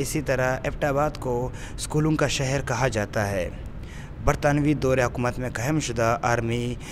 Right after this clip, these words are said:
बर्नहॉल कॉलेज और पाकिस्तान मिलिट्री एकेडमी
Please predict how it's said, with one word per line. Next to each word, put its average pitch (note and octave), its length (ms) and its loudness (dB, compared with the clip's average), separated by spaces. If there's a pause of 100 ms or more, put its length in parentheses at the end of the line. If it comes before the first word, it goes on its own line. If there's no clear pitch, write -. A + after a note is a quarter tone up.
(220)
बर्नहॉल C#3+ 400 4
कॉलेज B2 600 0 (100)
और A#2+ 140 0
पाकिस्तान B2+ 580 2
मिलिट्री B2 460 0
एकेडमी B2 720 -2